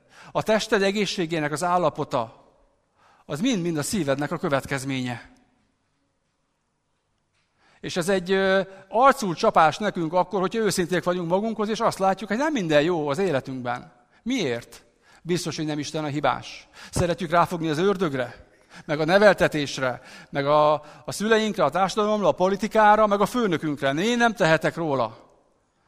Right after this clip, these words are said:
De ettől még, hogy, ö, vannak külső hatások, amelyik irányítanak, befolyásolnak, és ide-oda terelgetnek minket, attól még az alapigazság, az nem változott meg. Azaz,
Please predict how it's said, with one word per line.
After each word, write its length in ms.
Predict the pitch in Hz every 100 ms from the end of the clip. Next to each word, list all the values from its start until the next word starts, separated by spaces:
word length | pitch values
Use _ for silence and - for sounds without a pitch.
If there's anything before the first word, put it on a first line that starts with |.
| _ _
De 140 | 156
ettől 340 | 202 - 254 196
még, 540 | 190 180 208 208 - -
hogy, 240 | 160 165
ö, 180 | 170 165
vannak 360 | 196 240 202
külső 400 | - 233 202 196
hatások, 480 | 165 196 196 165 170
amelyik 260 | 170 170 165
irányítanak, 580 | 220 220 180 175 165 156
befolyásolnak, 920 | 190 214 190 160 151 170 156 156 156 - - 170
és 340 | - 160 - 214 - 208
ide-oda 400 | 214 208 185 165
terelgetnek 600 | 202 202 185 160 147 -
minket, 320 | 175 190 185
attól 360 | 175 196 220 196
még 240 | 180 196
az 100 | 190
alapigazság, 1000 | 185 226 220 208 170 - 160 139 151 208 - _ _ _ -
az 120 | 151
nem 180 | 196 147
változott 440 | 131 156 143 147
meg. 340 | 165 123 110 - _ _ _ _ _
Azaz, 540 | - 143 151 226 202